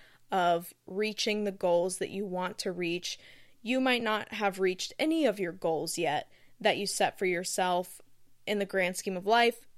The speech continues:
just for this year. Maybe you have, like, a, a, you know, a five-year span of, "Here's where I wanna be in five years,"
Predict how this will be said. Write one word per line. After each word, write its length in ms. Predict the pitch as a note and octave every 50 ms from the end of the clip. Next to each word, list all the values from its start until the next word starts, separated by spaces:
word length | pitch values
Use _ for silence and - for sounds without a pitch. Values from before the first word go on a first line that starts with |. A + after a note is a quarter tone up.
| -
just 300 | F#3 - F#3 F3+ - -
for 180 | - - F#3+ F3+
this 260 | F#3 F3 E3+ - -
year. 460 | G3+ A3 B3 B3+ B3 A#3+ A#3+ A#3+ B3 - -
Maybe 180 | G3+ F#3 E3+ E3+
you 80 | F3+
have, 220 | F3 E3+ E3 E3 -
like, 200 | D3 C#3+ - - _ _ -
a, 140 | - F#3 F3 F3 - _ _ _ -
a, 100 | E3+ F3
you 160 | E3+ E3 D#3+
know, 160 | D#3+ D#3 -
a 100 | - F3+
five-year 680 | - - - G3+ G3+ G3+ G3+ G3 G3+ F#3+ G3 F#3+ F#3+ F#3
span 560 | - - - - - F#3 F3+ F3 F3 E3 E3
of, 100 | E3 -
"Here's 300 | - - G#3 G#3+ G#3 G#3
where 160 | G3+ G3 G3
I 80 | G3 F#3+
wanna 240 | G3 G3 F#3+ F#3+
be 180 | F3+ G3+ G3+ G3
in 100 | F#3 F3+
five 300 | - - F3 F3 F3 E3+
years," 340 | F3+ F3 E3+ E3+ F3 -